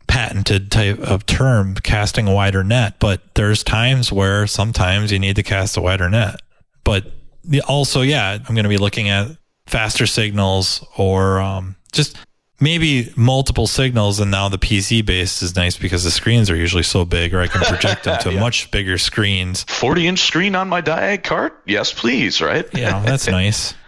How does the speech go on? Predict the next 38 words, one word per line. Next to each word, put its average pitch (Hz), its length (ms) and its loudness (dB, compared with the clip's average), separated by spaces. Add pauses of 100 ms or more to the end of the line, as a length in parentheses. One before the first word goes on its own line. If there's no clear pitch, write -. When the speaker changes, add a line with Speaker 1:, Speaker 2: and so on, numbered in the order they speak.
(160)
Speaker 2:
Who 117 100 -4
doesn't 127 200 0
like 120 220 -2
that? 90 300 -2 (200)
Speaker 1:
Yeah. - 300 -8 (440)
The 160 140 4
other 175 160 0
thing 151 180 0
is, 117 240 0
is 107 380 -2 (220)
the 127 100 0
best 131 400 -4 (420)
choice 110 460 0
is 98 100 -2
the 104 80 2
one 98 180 2
you're 92 120 0
gonna 95 160 2
use, 95 580 2 (180)
'cause 131 140 2
it 143 80 4
really 101 220 2
doesn't 101 280 0
matter. 101 460 2 (180)
You, 117 120 2
you 120 200 2
could 113 120 0
have 104 120 0
the 104 180 2 (180)
quote 107 220 2
unquote 104 340 0
best 98 240 0
scope 95 340 0
ever 95 240 0
built, 95 340 0
whatever 139 280 0
that 123 180 0
is. 92 420 0